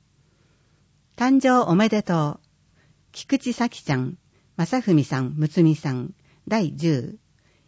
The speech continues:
引地春馬ちゃん、新一さん、由美子さん、板橋南。原田健志郎ちゃん、ひろきさん、南さん、板橋南。結婚おめでとう。村上大輔さん、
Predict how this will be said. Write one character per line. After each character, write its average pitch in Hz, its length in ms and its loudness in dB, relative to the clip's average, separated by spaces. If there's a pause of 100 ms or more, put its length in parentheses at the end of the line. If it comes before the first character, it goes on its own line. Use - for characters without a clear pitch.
(120)
引 - 240 -4
地 254 180 -2
春 247 260 0
馬 147 140 2
ち - 120 -8
ゃ 123 80 -2
ん、 127 160 -8 (400)
新 240 300 0
一 - 220 -8
さ 185 140 -2
ん、 185 140 0
由 208 120 0
美 175 120 2
子 131 140 -6
さ 127 180 -6
ん、 123 180 -10 (260)
板 226 240 -2 (120)
橋 135 160 -8
南。 131 480 -4 (720)
原 269 260 0
田 151 140 -2
健 190 240 0
志 175 160 -4
郎 156 180 0
ち 151 140 -6
ゃ 139 60 -2
ん、 127 180 -8 (340)
ひ - 140 -6
ろ 233 100 0
き - 120 -10
さ - 120 -6
ん、 131 240 -4
南 160 380 0
さ 120 160 -8
ん、 131 200 -10 (300)
板 226 240 -4 (100)
橋 131 180 -10
南。 135 500 -6 (1400)
結 185 240 -4
婚 262 300 2
お 160 80 0
め 202 140 2
で 208 120 -2
と 180 380 -2
う。 - 20 -20 (720)
村 220 220 2
上 240 260 2
大 226 220 0
輔 - 240 -6
さ 139 160 -4
ん、 131 180 -6